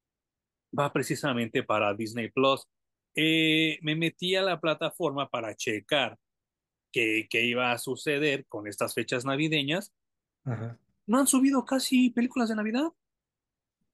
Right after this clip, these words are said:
Speaker 1: No
Speaker 2: No.
Speaker 1: tienen episodios, no tienen un apartado que diga cine navideño.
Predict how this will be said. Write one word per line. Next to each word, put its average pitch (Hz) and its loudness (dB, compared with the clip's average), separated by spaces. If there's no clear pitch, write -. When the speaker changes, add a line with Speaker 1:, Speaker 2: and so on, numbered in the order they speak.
Speaker 1:
No 120 6
Speaker 2:
No. 110 2
Speaker 1:
tienen 269 0
episodios, 226 0
no 220 -2
tienen 220 -4
un 214 -4
apartado 170 -4
que 170 -4
diga 180 -2
cine 180 -6
navideño. 175 -2